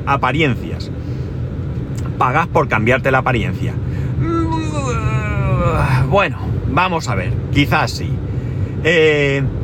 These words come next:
pagas por tener esas, eh, cometas o velas o paracaídas con los que te lanzas desde el autobús volador ese que te tienes que lanzar.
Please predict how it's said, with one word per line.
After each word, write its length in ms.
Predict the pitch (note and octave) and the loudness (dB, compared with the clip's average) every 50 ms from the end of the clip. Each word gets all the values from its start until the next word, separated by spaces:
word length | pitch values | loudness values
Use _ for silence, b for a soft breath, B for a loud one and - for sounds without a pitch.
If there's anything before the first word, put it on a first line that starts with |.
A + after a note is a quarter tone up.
| - - - - - - | -2 -2 -2 -2 0 0
pagas 380 | D#3+ F#3+ G3+ G#3 A3 A#3 - | 0 2 2 2 0 0 0
por 200 | - - E3+ D#3 | 0 0 0 2
tener 440 | C3 D3 C#3+ D#3 F3 F#3+ G3 F#3 A#2+ A2+ | 2 2 2 2 2 2 2 0 -2 -4
esas, 420 | C3 D#3 D#3+ - F3+ D#3 - - D3+ | -4 -2 0 0 0 0 0 0 2
eh, 500 | D3 C#3+ C3+ C3+ C3 B2 B2 A#2+ A#2+ A#2 A2+ | 2 4 4 4 2 2 2 2 0 0 2
cometas 600 | C3 B2 A#2+ D#3 F3+ - E3+ D#3 D#3 D3+ B2+ C3 | 2 2 2 2 0 2 2 2 2 2 2 2
o 120 | A#2+ A2+ | 2 2
velas 420 | G#2+ C#3+ D#3 D#3+ D3+ C#3+ C#3+ C#3+ - | 4 4 4 4 4 2 2 2 2
o 80 | C#3+ | 2
paracaídas 800 | - A#2+ A#2 B2 B2 - A#2 B2+ C#3 D#3 E3 F3+ G3 G3 - - B B B B B B - - - | 2 2 2 0 0 0 2 2 2 4 4 4 2 2 0 -2 B B B B B B 0 2 4
con 400 | D3+ E3 F3 F#3 G3 - C#3 - | 4 4 4 4 4 2 4 4
los 240 | D3+ E3 F3+ - C#2+ | 4 4 4 4 4
que 160 | D2 E3 D#3 | 4 2 4
te 140 | C#3+ D3 B2+ | 4 4 4
lanzas 560 | C3+ C#3+ D3 D3+ - E3+ E3+ F3+ F3 D3+ C#3+ | 4 4 4 4 4 4 4 4 4 4 4
desde 280 | C#3 C3+ B2 A#2 B2+ | 4 4 4 4 4
el 60 | B2 A#2+ | 4 4
autobús 600 | A#2 B2 A#2+ A#2+ A#2 B2+ C#3+ D#3+ D#3+ D3 B2+ - | 4 2 2 2 2 4 4 4 4 4 4 4
volador 440 | C3 C3+ A#2+ A#2 A#2+ C3+ C3+ C3+ | 4 4 4 4 4 4 4 4
ese 280 | C3+ C3 - D#3+ D#3 D3+ | 4 4 4 4 2 4
que 100 | - D#3 | 2 2
te 120 | - - | 2 2
tienes 240 | - C#3 C3+ C3+ C3 | 2 4 4 4 4
que 100 | - B2+ | 4 4
lanzar. 400 | A#2 G2 G2+ G2 - B2+ A2 G2 | 4 4 4 4 2 2 2 2